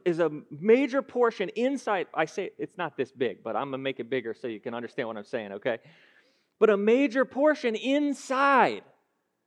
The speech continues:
that bran or that shell. And then you have the wheat germ, which is down there at the bottom, this little bitty piece at the bottom. And I was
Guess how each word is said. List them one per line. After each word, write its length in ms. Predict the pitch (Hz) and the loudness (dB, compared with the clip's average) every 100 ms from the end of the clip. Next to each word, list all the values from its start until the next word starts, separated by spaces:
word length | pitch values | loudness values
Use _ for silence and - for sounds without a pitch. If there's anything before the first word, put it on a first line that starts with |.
| _ _ | _ _
that 300 | - 214 - | 2 2 2
bran 420 | 156 233 254 240 | -2 0 2 2
or 100 | 180 | 2
that 220 | 185 185 - | 2 2 -2
shell. 460 | - 254 190 - - _ _ _ _ _ _ _ _ _ _ _ _ _ _ _ _ _ _ _ _ _ _ _ _ _ _ _ _ _ _ _ _ - | 0 4 4 0 -14 _ _ _ _ _ _ _ _ _ _ _ _ _ _ _ _ _ _ _ _ _ _ _ _ _ _ _ _ _ _ _ _ -6
And 100 | 202 | -2
then 140 | 254 | 0
you 100 | 240 | -2
have 280 | 202 196 160 | 0 -2 -2
the 80 | 160 | -6
wheat 340 | 196 226 - | -4 -8 -12
germ, 340 | 156 170 127 | -8 -6 -4
which 180 | 131 131 | -6 -8
is 200 | 147 139 | -10 -10
down 300 | - 170 180 | -6 -4 -4
there 200 | 175 170 | -6 -8
at 120 | 160 | -6
the 60 | 143 | -8
bottom, 440 | 131 165 165 151 | -4 -2 -2 -4
this 180 | 135 131 | -8 -10
little 540 | 170 214 240 240 240 233 | -12 -10 -8 -6 -8 -6
bitty 400 | 208 208 202 190 | -2 -2 -4 -12
piece 500 | - 226 156 131 - | -18 -16 -16 -14 -14
at 120 | 139 | -14
the 60 | |
bottom. 360 | 127 131 113 - _ _ _ _ _ _ _ _ _ _ _ _ _ _ _ _ _ _ _ _ _ _ _ _ _ _ _ _ _ _ | -8 -6 -6 -10 _ _ _ _ _ _ _ _ _ _ _ _ _ _ _ _ _ _ _ _ _ _ _ _ _ _ _ _ _ _
And 140 | 208 | -6
I 60 | 226 | -4
was 160 | 220 | -6